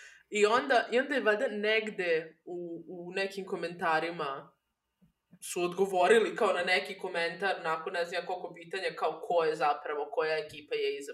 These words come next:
profila, ali nije uopšte kao javno predstavljeno, kao, "Evo, ovo smo mi, mi organizujemo nezavisni Beograd Pride." Ovaj, drugo su neke, ja mislim, loše malo poteze odradili, ovaj, podržali neke ličnosti koje nisu trebali.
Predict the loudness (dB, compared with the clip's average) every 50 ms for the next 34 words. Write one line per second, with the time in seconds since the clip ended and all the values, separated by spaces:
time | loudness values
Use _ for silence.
0 | -12 -12 -14 -12 -10 -6 -2 -2 -2 0 4 4 4 4 4 -2 -4 -8 -16 -20
1 | -20 _ _ _ _ _ _ _ _ _ _ _ -8 -2 2 4 4 4 4 2
2 | 0 -2 2 2 2 2 4 2 4 4 4 2 2 0 -2 0 2 2 2 2
3 | 0 -2 -6 -6 -4 -4 -6 -6 -8 -10 -4 -2 -2 -2 0 -2 -4 -2 -2 -4
4 | -4 -4 -4 -4 -6 -8 -10 -10 -14 -8 -6 -6 -6 -6 -6 -4 -4 -4 -4 -2
5 | -4 -4 -4 -6 -10 -12 -12 -12 -12 -10 -10 -10 -10 -10 -14 -20 -20 _ -18 -14
6 | -12 -12 -12 -12 -14 _ -10 -10 -10 -10 _ _ _ _ _ _ _ _ _ _
7 | _ _ _ _ _ _ _ _ -20 _ _ _ _ -4 0 0 0 2 0 0
8 | 0 0 0 0 4 4 4 2 2 0 2 0 2 2 2 2 2 0 -2 -4
9 | -4 -4 -4 -4 -4 -6 -6 -4 -4 -4 -4 -2 -4 -4 -4 -4 -6 -4 -2 -2
10 | -2 -2 -2 -2 -4 -4 -2 -4 -2 -2 -2 -2 -2 -6 -6 -8 -8 -6 -6 -6
11 | -4 -4 -4 -4 -4 -4 -6 -4 -4 -4 -4 -4 -4 -4 -2 -2 0 -2 -2 -4
12 | -6 -10 -10 -10 -10 -12 -14 -14 -16 _ -4 -4 -4 -4 -4 -10 -10 -12 -4 -2
13 | -2 -2 -2 -2 -4 -6